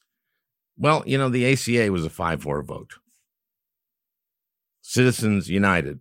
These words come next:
was a five four vote. Roe has been a five four vote continually.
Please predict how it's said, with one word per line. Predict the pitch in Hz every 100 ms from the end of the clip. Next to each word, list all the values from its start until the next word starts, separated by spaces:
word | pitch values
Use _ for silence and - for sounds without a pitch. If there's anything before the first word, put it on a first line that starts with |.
| -
was | 87 85
a | - 85
five | 73 - 85 80 76 - - _
four | - 73 73 - -
vote. | 73 76 - - _ _ _ _ _ _ _ _ _ _ _ _ _ _ _ _ _ _ _ _ -
Roe | 90 110 110 87
has | 98 92
been | 69 101 90
a | 87 87
five | - 98 92 90 76
four | - 95 82 85 - _ _ -
vote | 95 82 80
continually. | - 85 78 - 87 76 67 - -